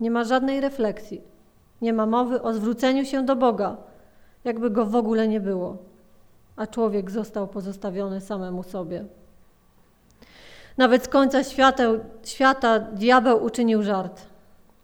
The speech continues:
aby ludzie nie uwierzyli i nie umieli rozpoznać tego prawdziwego, biblijnego końca świata. Ale człowiek, który zaufał Chrystusowi, nie musi drżeć z przerażenia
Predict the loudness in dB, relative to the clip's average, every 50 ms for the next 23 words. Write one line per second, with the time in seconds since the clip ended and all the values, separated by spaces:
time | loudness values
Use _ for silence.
0 | _ -6 -4 0 0 2 2 2 2 2 4 4 4 4 4 2 2 2 0 0
1 | 0 0 -2 -4 -4 -6 -8 -12 -14 -16 -20 -20 _ -20 -20 _ -4 0 2 4
2 | 4 4 4 4 2 2 2 2 0 0 -2 -4 -4 -4 -2 -2 -2 -2 -4 -4
3 | -6 -6 -4 -4 -2 -2 -2 -2 0 -2 -4 -2 0 0 0 0 0 -2 -2 -2
4 | -6 -12 -18 -20 -20 -20 -20 -6 -2 0 2 4 4 6 6 6 6 6 6 6
5 | 4 2 4 4 2 2 2 0 -4 -4 -4 -2 -2 -2 -2 -2 -6 -10 -10 -12
6 | -14 -16 -20 -20 -20 _ -20 -20 -20 -20 -20 -20 -20 -20 -20 -20 -20 -20 -20 -20
7 | -20 -20 -20 -20 -20 -20 -20 -20 -20 -20 -20 -20 -20 -20 -12 -6 -2 0 0 0
8 | 0 0 2 2 2 2 0 -2 -2 -2 0 0 0 2 4 4 4 4 4 2
9 | 0 0 0 -2 -2 -4 -4 -4 -6 -6 -2 0 0 0 0 -2 -2 -2 0 0
10 | 2 0 0 0 -2 -4 -4 -4 -4 0 0 0 0 0 -2 -8 -4 -2 0 2
11 | 2 2 2 0 0 -2 -2 -2 -4 -6 -8